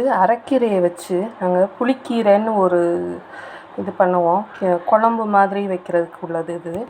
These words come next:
அஹ், இதுக்கு தேவையான பொருட்கள் என்னென்னன்னு பார்க்கலாம். இதை வந்து அரைக்கீரையை வந்து நல்லா கழுவிட்டு,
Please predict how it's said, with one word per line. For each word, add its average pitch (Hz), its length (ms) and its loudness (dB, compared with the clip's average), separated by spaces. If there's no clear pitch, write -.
அஹ், 180 560 6
இதுக்கு 214 280 -2
தேவையான 226 480 4
பொருட்கள் 185 400 2
என்னென்னன்னு 180 420 2
பார்க்கலாம். 170 520 4
இதை 185 200 -2
வந்து 185 380 -2
அரைக்கீரையை 202 640 2
வந்து 175 260 -6
நல்லா 202 240 2
கழுவிட்டு, 208 600 -2